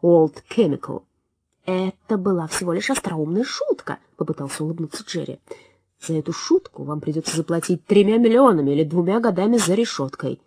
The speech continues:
Фирма обвиняет в нанесённом ущербе вас, вашу семью и ваших друзей. Очень сожалею, Джерри, что мы так долго были вашими друзьями». «Вы ошибаетесь, сэр.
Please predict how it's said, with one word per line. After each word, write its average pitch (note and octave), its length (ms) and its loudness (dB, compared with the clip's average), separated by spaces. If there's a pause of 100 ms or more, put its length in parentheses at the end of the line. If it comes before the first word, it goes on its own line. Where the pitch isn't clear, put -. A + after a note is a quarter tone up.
(300)
Фирма D3+ 360 6
обвиняет D#3 540 0
в D#3 60 -4
нанесённом D#3 480 2
ущербе G3+ 420 2
вас, D3+ 480 0
вашу D#3+ 280 -6
семью E3 540 2 (260)
и E3+ 80 0
ваших B3 300 4
друзей. F4+ 520 8 (640)
Очень F3 260 -2
сожалею, D3 420 -2
Джерри, D3 680 -2
что - 240 -6
мы D3 600 -2
так C#3+ 160 -10
долго C#3+ 260 -4
были C#3 380 -4 (100)
вашими C#3 380 -10
друзьями». - 500 -8 (960)
«Вы D3 640 -2
ошибаетесь, G#3 760 -4
сэр. - 540 -4